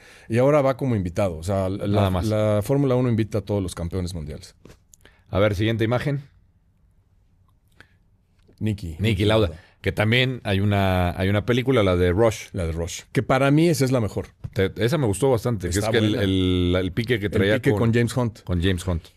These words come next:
Speaker 1: Y, y también un tipo súper especial, ¿eh? O sea, si era, era, eh, rudo, rudo, rudo. Y le preguntabas algo y te volteaba la cara.
Speaker 2: Pero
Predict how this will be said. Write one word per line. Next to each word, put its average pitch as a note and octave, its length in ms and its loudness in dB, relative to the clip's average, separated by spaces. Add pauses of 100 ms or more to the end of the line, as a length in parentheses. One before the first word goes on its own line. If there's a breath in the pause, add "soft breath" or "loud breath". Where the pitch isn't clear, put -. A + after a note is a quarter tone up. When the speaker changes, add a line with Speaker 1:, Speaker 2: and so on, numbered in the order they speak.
(100)
Speaker 1:
Y, D#3 360 4
y D#3 80 2
también E3+ 360 4
un G3 100 4
tipo F3 320 0
súper G#2 300 -2
especial, G#2+ 560 0
¿eh? B2 140 -8
O G2+ 60 -8
sea, B2 200 2
si G#2+ 120 0
era, A#2 1160 0
era, B2+ 560 -4 (240)
eh, C#3+ 340 -6
rudo, F3 480 4
rudo, D#3+ 420 2
rudo. C#3+ 560 0
Y G2 140 -4
le G2+ 140 0
preguntabas A#2 560 -2
algo C3+ 320 -2
y G#2 100 -4
te G2 160 -12
volteaba G2+ 500 -4
la F2 140 -8
cara. F#2+ 500 -4
Speaker 2:
Pero B2+ 140 2